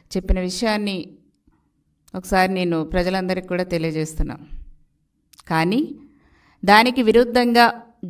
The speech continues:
గత ఐదేళ్ల వైసీపీ పాలన జరిగింది. ముఖ్యంగా దళితుల మీద ఎన్నో నేరాలు, ఘోరాలు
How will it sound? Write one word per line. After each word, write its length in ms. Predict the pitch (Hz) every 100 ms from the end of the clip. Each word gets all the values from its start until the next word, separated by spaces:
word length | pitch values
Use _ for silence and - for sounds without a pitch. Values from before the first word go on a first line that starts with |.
| 180
గత 220 | 202 202 254 - - _ _ _ _ _
ఐదేళ్ల 560 | 180 196 220 226 226 220 220 -
వైసీపీ 680 | 180 185 208 - 220 214 202 - - - -
పాలన 340 | 180 180 185
జరిగింది. 520 | 190 165 156 151 147 - - - - - - _ _ _ _ _ _ _ _ _ _ -
ముఖ్యంగా 500 | 202 269 269 254 240 - - _ _ _ _ _ _ _
దళితుల 540 | 180 175 208 240 285 269
మీద 300 | 233 196 156 - - _ - - - - _ _ _ _ _ _ _
ఎన్నో 400 | 190 214 233 254 240 - - _ _ 190
నేరాలు, 600 | 190 202 214 220 220 220 214
ఘోరాలు 580 | 190 180 185 196 196 190